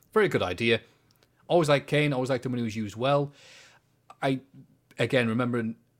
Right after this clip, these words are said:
uh, when I saw Kane do his line and thinking, "Oh, that's, that's just not, that's not what Kane is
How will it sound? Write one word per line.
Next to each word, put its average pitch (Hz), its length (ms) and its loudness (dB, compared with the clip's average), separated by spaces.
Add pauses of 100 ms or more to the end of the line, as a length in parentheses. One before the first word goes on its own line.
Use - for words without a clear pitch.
(200)
uh, 113 320 -4
when 113 140 -6
I 104 40 -6
saw 120 320 0
Kane 110 320 -4
do 113 200 -4
his 101 160 -6
line 104 500 -2 (100)
and 110 120 -10
thinking, 104 280 -10
"Oh, 110 360 -2
that's, - 280 -8
that's - 360 -10
just - 360 -8
not, 110 280 -4 (640)
that's 123 240 -4
not 127 240 -2
what 117 200 -2
Kane 117 260 -6
is 107 460 -8